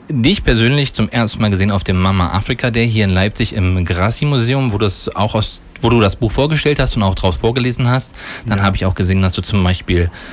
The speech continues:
Speaker 1: auf dem Kinaka Afrika Festival auf dem Berliner Alexanderplatz auch gelesen hast. Ähm, gehört es auch zu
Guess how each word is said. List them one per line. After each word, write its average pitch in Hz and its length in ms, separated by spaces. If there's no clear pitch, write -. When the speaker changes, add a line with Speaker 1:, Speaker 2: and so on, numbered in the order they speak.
Speaker 1:
auf 113 260
dem 101 280
Kinaka 113 1040
Afrika 107 400
Festival 107 460
auf 92 100
dem 101 120
Berliner 95 320
Alexanderplatz 117 840
auch 110 220
gelesen 117 460
hast. 110 240
Ähm, 95 520
gehört 127 300
es 147 100
auch - 400
zu 117 560